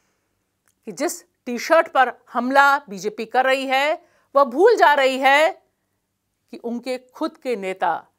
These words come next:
प्रधानमंत्री हों, गृह मंत्री हों या फिर स्मृति ईरानी हों,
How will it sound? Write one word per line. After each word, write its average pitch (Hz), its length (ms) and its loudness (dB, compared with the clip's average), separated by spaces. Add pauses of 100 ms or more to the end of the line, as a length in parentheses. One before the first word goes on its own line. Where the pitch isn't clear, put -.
प्रधानमंत्री 220 680 -2
हों, 269 320 -2
गृह 208 200 -6
मंत्री 220 360 -8
हों 302 340 0 (320)
या 339 160 4
फिर 285 280 0
स्मृति 247 340 -12
ईरानी 240 360 0
हों, 311 360 0